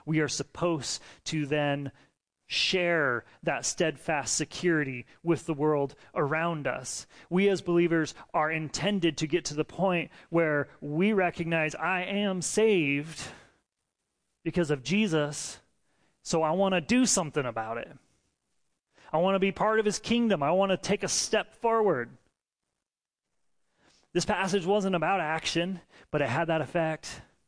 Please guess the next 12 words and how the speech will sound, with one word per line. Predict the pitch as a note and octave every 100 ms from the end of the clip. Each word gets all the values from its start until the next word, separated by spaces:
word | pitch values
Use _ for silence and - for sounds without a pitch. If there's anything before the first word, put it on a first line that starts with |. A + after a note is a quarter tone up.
| _ _ _ _
had | F#3+
effect | - F3 E3+
on | E3
a | C3
whole | F3+ F3
leadership | E3 D3 - C3
team. | - A#2 G2+ _ _ _ _ _ _ _ _ _ _ _ _ _ _ _ _ _
I | D3+
want | G3+
to | D#3+
take | E3+
action. | - F3 - - C#3+ A2+